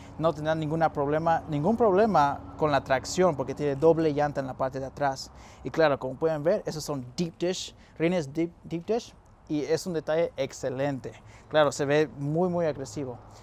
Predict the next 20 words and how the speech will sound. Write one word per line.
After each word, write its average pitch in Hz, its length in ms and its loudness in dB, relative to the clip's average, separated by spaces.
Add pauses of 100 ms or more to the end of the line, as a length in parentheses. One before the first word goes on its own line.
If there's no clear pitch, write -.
(140)
Así 123 200 -12
que 127 180 -2
eso 139 100 -4
es 143 60 -10
una 147 140 -4
parte, 143 340 0 (160)
parte 170 460 6 (160)
muy, 170 240 0
muy 208 160 0
padre 165 340 6
que, 147 180 0
este, 131 300 -4
Tuscany 180 400 0
agregó 143 480 2
a 131 160 0
esta 135 160 -4
camioneta, 131 400 -8
como 127 220 -12
pueden 156 360 0
ver. 147 220 0